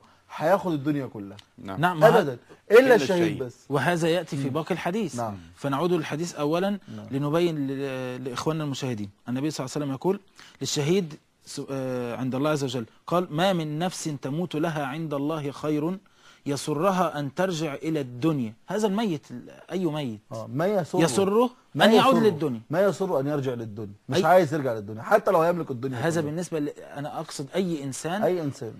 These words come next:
Speaker 3: يموت يريد أن يرجع للدنيا ليستزيد منها خيراً، أي إنسان. لكن إذا دخل الجنة هذا هو الفارق. فالنبي صلى الله عليه وسلم يقول: "وما"، <clears throat> يقول صلى الله عليه وسلم:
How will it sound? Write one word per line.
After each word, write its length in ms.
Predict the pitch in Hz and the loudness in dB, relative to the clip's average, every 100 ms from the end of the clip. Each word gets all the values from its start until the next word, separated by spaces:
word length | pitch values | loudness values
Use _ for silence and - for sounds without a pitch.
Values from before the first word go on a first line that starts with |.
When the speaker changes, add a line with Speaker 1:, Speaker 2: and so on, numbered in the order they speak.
| 123 | -2
Speaker 3:
يموت 520 | 151 170 233 247 - | 0 2 2 0 0
يريد 300 | 180 247 214 | 2 2 0
أن 120 | 190 | -2
يرجع 260 | 214 226 190 | -2 0 0
للدنيا 420 | 170 156 214 220 | -2 -2 -2 -2
ليستزيد 540 | 180 143 - 123 160 | -2 -2 -6 -6 -4
منها 260 | 175 190 190 | -4 -2 -4
خيراً، 480 | 214 277 196 110 117 _ _ _ - | -2 -2 -2 -6 -14 _ _ _ -6
أي 240 | 170 190 143 | -2 -2 -2
إنسان. 340 | 135 147 117 - _ - - - | -6 -6 -6 -10 _ -20 -18 -2
لكن 440 | 151 202 175 - 131 247 | 4 6 4 0 -4 2
إذا 280 | 277 214 | 6 6
دخل 300 | 202 233 175 | 6 4 2
الجنة 460 | 147 135 147 123 104 _ _ _ | 0 0 -2 -2 -8 _ _ _
هذا 200 | 151 170 | -4 -2
هو 140 | 156 147 | 0 0
الفارق. 360 | - 160 117 - | -2 -4 -4 -6
فالنبي 360 | 135 143 175 | -6 -2 -2
صلى 120 | 156 147 | -2 -2
الله 140 | 139 | -4
عليه 100 | 165 | -6
وسلم 100 | 151 | -6
يقول: 320 | 131 - 202 190 _ - - - - _ | -6 -2 -2 -2 _ -20 -20 -20 -20 _
"وما"، 500 | 135 180 214 185 156 - - | 4 6 6 4 0 -4 -4
<clears throat> 140 | - 175 | 0 2
يقول 360 | 160 170 170 | 2 0 -4
صلى 200 | 165 147 | -2 -2
الله 120 | 160 | 2
عليه 80 | 165 | 0
وسلم: 220 | 147 117 | 0 -6